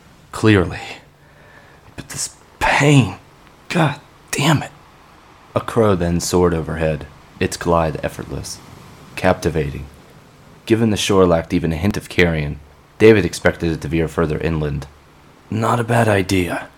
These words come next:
he quipped, following suit. "Hopefully you're not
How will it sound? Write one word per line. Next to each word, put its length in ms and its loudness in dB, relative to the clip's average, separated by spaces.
he 120 -4
quipped, 400 -6
following 480 2
suit. 340 -8
"Hopefully 340 -8
you're 160 -4
not 240 -2